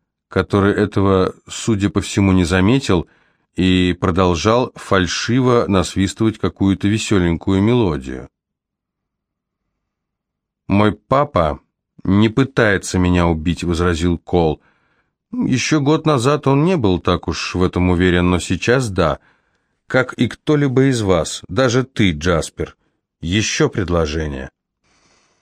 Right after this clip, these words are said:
«Никто из нас никому ничего не рассказывал?» спросила Тамара, обводя друзей взглядом.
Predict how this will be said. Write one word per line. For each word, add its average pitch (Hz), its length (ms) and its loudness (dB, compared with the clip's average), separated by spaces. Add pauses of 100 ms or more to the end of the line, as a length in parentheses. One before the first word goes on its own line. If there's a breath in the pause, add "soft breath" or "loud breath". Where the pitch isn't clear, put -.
(340)
«Никто 131 420 2
из 131 80 0
нас 139 300 0
никому 120 380 2
ничего 131 420 0
не 170 120 4
рассказывал?» 131 720 0
спросила 92 520 0
Тамара, 95 440 2
обводя 87 420 0
друзей 98 360 2
взглядом. 85 560 0